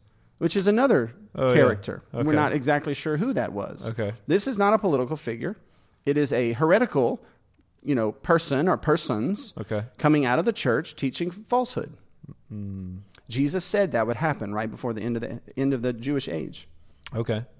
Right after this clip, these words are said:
Speaker 2: Okay.
Speaker 1: False messiahs would rise. They'd lead many astray.
Speaker 2: That's right.
Speaker 1: Why do you think John would tell the people this? So they don't get led astray. Be patient. Be in,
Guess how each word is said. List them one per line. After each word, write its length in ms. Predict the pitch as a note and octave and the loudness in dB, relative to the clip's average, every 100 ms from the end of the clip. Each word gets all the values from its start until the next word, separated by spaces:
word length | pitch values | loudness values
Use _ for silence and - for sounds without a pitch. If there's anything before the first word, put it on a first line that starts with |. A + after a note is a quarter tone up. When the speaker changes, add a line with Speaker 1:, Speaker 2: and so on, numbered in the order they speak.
| - | -14
Speaker 2:
Okay. 160 | G2+ - | -6 2
Speaker 1:
False 220 | A#2+ B2 | 2 2
messiahs 420 | D3 C#3 C#3 C#3+ | -4 -2 0 0
would 120 | C#3+ | 0
rise. 300 | C#3 E3 A#2+ A2 | 0 0 -2 -4
They'd 160 | A2 | -4
lead 200 | A2+ A#2+ | -4 -2
many 220 | A#2 B2+ | -2 -2
astray. 460 | C#3+ - D#3+ D#3 - - | -2 -4 -4 -4 -6 -10
Speaker 2:
That's 200 | - - | -8 -4
right. 160 | A2+ F#2+ - - - - | -4 -4 -10 -20 -18 0
Speaker 1:
Why 200 | C3 E3+ | 4 4
do 80 | |
you 60 | F#3 | 4
think 200 | F3+ F3+ | 2 2
John 280 | D3 D3+ D#3+ | 2 4 4
would 140 | C#3+ | 2
tell 200 | - D#3+ | 2 2
the 100 | D3 | 2
people 300 | B2 A#2+ G#2 | 0 -4 -4
this? 380 | G2+ G2 - - - - - - | -4 -8 -12 -16 -20 -20 -20 -20
So 160 | - B2 | -12 -6
they 160 | B2 | -4
don't 300 | A#2 A#2+ B2+ | -2 0 0
get 120 | C3+ G#2 | -2 0
led 220 | A2 A#2 | 2 0
astray. 480 | A2 - A#2 G#2 - _ - - _ _ _ _ _ _ _ _ - | 0 0 0 -2 -10 _ -20 -20 _ _ _ _ _ _ _ _ -6
Be 140 | D3 D3+ | 0 2
patient. 440 | D#3 D#3 - F2+ | 2 0 -2 -2
Be 160 | C#3+ D#3 | 2 4
in, 140 | D3 | 4